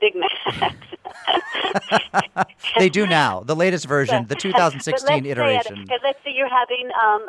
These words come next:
Speaker 1: you know, a, a, the Hanukkah feast, dinner, or, or any of your holidays, Thanksgiving, um, Christmas for me, when you have twenty people at the table, um, yes, knowing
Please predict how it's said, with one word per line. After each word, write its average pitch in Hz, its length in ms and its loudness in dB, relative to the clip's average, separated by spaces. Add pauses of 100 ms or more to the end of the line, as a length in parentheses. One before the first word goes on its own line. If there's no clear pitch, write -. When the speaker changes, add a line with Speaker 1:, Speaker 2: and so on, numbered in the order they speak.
Speaker 1:
you 247 80 -12
know, 220 140 -2
a, 196 160 2
a, - 240 -8
the - 240 -8
Hanukkah 226 480 2 (240)
feast, 254 300 -6 (120)
dinner, 214 340 2 (380)
or, 185 240 2
or 196 140 4
any 233 180 0
of 302 60 -6
your 208 140 0
holidays, 160 580 2 (140)
Thanksgiving, 196 760 -4 (380)
um, 302 240 0 (120)
Christmas 202 420 -4 (100)
for 208 120 -2
me, 208 420 0
when 202 160 0
you 190 180 0
have 175 260 4 (640)
twenty 233 240 0
people 208 240 -6
at 202 60 -4
the 202 100 -14
table, 175 600 0 (320)
um, 139 360 0
yes, 247 300 2 (120)
knowing 185 240 0